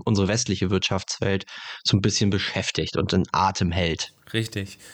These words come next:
Speaker 2: genau. Vielleicht vorweg nochmal, das Ding mit der Disruption ist halt auch immer, es bedeutet meistens, dass eine Sache komplett neu gedacht wird,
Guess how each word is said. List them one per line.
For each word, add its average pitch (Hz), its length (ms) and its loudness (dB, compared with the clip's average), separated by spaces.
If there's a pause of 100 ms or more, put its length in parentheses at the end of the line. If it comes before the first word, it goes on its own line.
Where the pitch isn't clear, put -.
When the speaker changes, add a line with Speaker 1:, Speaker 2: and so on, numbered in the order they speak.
(180)
Speaker 2:
genau. 117 320 0
Vielleicht 113 340 -4
vorweg 123 400 -2
nochmal, 120 540 -2 (260)
das - 240 -8
Ding 170 320 2
mit 139 140 -2
der 131 80 -2
Disruption 135 540 -4
ist 131 120 -4
halt 123 140 -4
auch 113 220 -10
immer, 127 200 0
es 104 140 -6
bedeutet 120 560 0
meistens, 113 400 -2
dass - 180 -4
eine 107 240 0
Sache 107 220 -6
komplett 120 420 -4
neu 113 220 0
gedacht 110 420 -2
wird, 165 260 -2